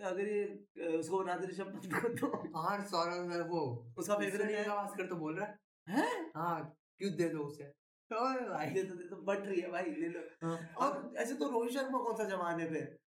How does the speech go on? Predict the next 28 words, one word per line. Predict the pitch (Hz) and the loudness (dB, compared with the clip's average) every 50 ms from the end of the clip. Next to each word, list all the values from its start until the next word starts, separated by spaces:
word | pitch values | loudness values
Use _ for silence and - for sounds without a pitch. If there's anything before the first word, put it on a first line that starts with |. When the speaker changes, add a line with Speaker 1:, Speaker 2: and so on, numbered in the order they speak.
| _ _ - | _ _ -12
Speaker 2:
रोहित | 160 - - 214 233 233 233 | -12 -6 -2 0 2 2 2
शर्मा | 226 240 233 226 226 | 2 2 2 2 2
तो | 226 247 247 247 | 2 0 0 0
विराट | 233 208 202 208 202 - | 2 0 0 0 0 -2
से | - 233 | -4 -4
बुड्ढा | 220 208 175 175 180 | -2 -2 0 2 0
है | 180 175 - | 0 0 -2
ना। | 311 - - 156 | -4 -2 0 2
Speaker 1:
हाँ, | 175 185 196 202 - | 2 4 4 2 2
तो | 277 | 2
फिर | - 151 151 | 2 2 2
उसको, | - - 139 - - - - - - - - - - - 302 | 2 0 0 -2 0 0 0 0 0 0 -2 -4 0 4 4
उसको | 302 - - - - - - - - 494 480 - 269 | 4 4 2 -2 -4 -4 -2 0 2 2 4 4 4
बना | 269 | 2
Speaker 2:
वही | 254 - - 247 208 214 220 | 2 2 2 2 2 2 2
Speaker 1:
यार, | 226 247 254 | 2 0 0
Speaker 2:
तो। | 262 | 2
Speaker 1:
यंग | 220 214 - 240 220 226 226 269 269 - - | 0 0 0 2 2 2 2 2 0 -2 0
कहाँ | 240 220 220 - 247 247 247 | 2 2 2 2 2 0 -2
से | 269 | -2
ले? | 269 240 247 - 294 - - - - - _ - - - - - _ _ _ _ - - | -2 -2 -4 -4 -4 -6 -6 -6 -10 -16 _ -10 -10 -10 -10 -12 _ _ _ _ 0 0
Speaker 2:
तो | - 226 226 220 208 | 0 0 -2 -4 -6
उसका | 226 226 - 262 | -4 -2 0 0
तो | 262 277 | 2 2
ऐसे | 262 240 220 202 208 220 | 2 2 2 2 0 0
कि | 247 311 311 - - - _ _ - | 0 -2 -4 -4 -8 -12 _ _ 0
टेम्परेरी | 233 226 226 226 220 214 220 226 233 226 220 | 2 2 2 2 0 0 0 0 0 0 0
वाला, | 185 160 143 143 139 - - | 0 0 0 -2 -4 -8 -12